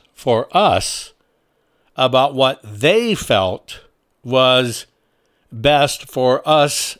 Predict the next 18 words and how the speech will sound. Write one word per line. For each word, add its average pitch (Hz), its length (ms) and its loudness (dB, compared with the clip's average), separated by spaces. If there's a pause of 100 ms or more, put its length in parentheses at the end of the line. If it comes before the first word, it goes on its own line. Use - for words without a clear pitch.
as 139 640 0 (280)
Americans? 135 800 0 (240)
See, 175 420 0
in 240 220 0
that 165 260 0
mix 156 360 0
of 135 280 -2 (100)
thirty-four 147 1160 0 (800)
executive 123 800 -2
board, 127 640 0 (600)
there 262 220 4
is 208 140 2
only 233 280 2
one 185 420 0
that 139 180 0
can 143 220 -2
speak 185 400 -2
for 139 560 0